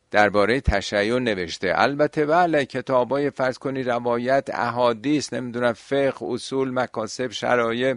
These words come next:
بله، از این کتاب‌ها پنجاه شصت جلدم خیلیاشون نوشتن، ولی کتاب مؤثر، کتابی که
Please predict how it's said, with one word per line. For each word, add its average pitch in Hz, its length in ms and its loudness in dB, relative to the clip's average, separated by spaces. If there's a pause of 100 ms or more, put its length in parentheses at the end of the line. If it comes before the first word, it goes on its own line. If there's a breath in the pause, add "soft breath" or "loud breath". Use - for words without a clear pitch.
(580 loud breath)
بله، 175 260 6
از 131 160 2
این 156 100 -6
کتاب‌ها 139 600 2
پنجاه 131 360 -2
شصت 143 340 0
جلدم 120 380 0
خیلیاشون 117 560 -4
نوشتن، 95 640 -2 (1000 soft breath)
ولی 127 240 2
کتاب 131 560 2
مؤثر، 123 960 4 (920)
کتابی 107 520 0
که - 160 -6